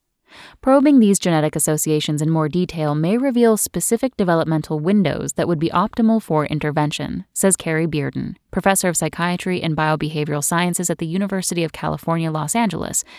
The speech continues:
who was not involved in the study. Moving forward, Paus and his colleagues will continue working with the same Enigma cohorts, and possibly a few more.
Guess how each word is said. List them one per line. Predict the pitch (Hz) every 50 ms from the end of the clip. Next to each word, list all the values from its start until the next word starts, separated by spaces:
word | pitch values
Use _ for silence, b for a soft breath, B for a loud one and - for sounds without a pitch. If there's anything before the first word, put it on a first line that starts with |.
| B B B B B
who | B 202
was | 190 185 175
not | 185 185 196 - -
involved | 196 185 165 147 143 147 156 -
in | 156 147
the | 151
study. | - - 156 143 - - - 180 - _ _ _ _ _ _ B B B B B B B B B B
Moving | 247 269 269 269 285 277
forward, | 262 - 160 147 139 139 139 139 151 170 -
Paus | - - 226 254 285 277 -
and | 247 208
his | 190 175 -
colleagues | - 156 139 143 143 143 143 156 - -
will | 160 151
continue | - 190 190 - 240 233 247 254 233
working | 180 160 151 - 160 156
with | 151 135
the | - 147
same | - - 170 165 180 - - -
Enigma | 170 160 156 151 147 156 151 151
cohorts, | - - - 143 147 - - 139 143 - - - b b b b b b
and | b 190 -
possibly | - 277 277 - 262 254 277 262
a | -
few | - 262 247
more. | 247 262 240 - - -